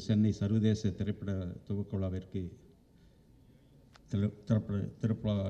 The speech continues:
நிகழ்ச்சியில, துவக்க விழா நிகழ்ச்சியில கலந்து கொண்டு உங்களை எல்லாம் சந்திப்பதில் மிகுந்த மகிழ்ச்சி அடைகிறேன். இந்த வாய்ப்பை உருவாக்கி தந்த மாண்புமிகு தமிழ்நாடு முதலமைச்சர் அவர்களுக்கும், தமிழ்நாடு அரசின் மாண்புமிகு துணை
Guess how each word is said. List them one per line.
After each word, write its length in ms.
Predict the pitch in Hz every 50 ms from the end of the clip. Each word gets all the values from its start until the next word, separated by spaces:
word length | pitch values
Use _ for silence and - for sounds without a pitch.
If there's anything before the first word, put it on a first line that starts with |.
| - 107
நிகழ்ச்சியில, 460 | 107 104 117 113 - - 110 98 98 98 95 95 - - - - -
துவக்க 220 | - 120 123 120 - 107
விழா 140 | 101 101 98 95
நிகழ்ச்சியில 400 | 95 104 104 101 - 104 98 98 -
கலந்து 240 | 95 95 104 101 95
கொண்டு 180 | 98 98 95 92
உங்களை 160 | 92 90 87 90
எல்லாம் 200 | 92 92 90 - -
சந்திப்பதில் 580 | 95 92 90 87 - - 92 92 90 87 87 - - - -
மிகுந்த 260 | 101 98 101 98 101 87 95
மகிழ்ச்சி 260 | 95 95 90 - -
அடைகிறேன். 320 | 90 95 92 95 98 104 - - - - - - - - - - - - - - - - - - - -
இந்த 140 | 101 98 95 95
வாய்ப்பை 300 | 104 117 120 113 123 113 101 104
உருவாக்கி 340 | 107 110 113 110 107 -
தந்த 280 | - - 101 101 98 98 90 92
மாண்புமிகு 480 | 98 101 98 95 101 101 92 110 107 - -
தமிழ்நாடு 340 | 98 101 101 104 101 95 90 92
முதலமைச்சர் 420 | 92 98 104 101 90 - 95 92
அவர்களுக்கும், 400 | 92 90 90 92 - - 98 90 - - - - - - - - - - - - - - - - - - - - - - -
தமிழ்நாடு 340 | 104 110 117 117 113 107 104
அரசின் 320 | 101 95 - - 101 101 98
மாண்புமிகு 560 | 101 101 98 95 101 92 101 98 95 95 - -
துணை 180 | 104 107 113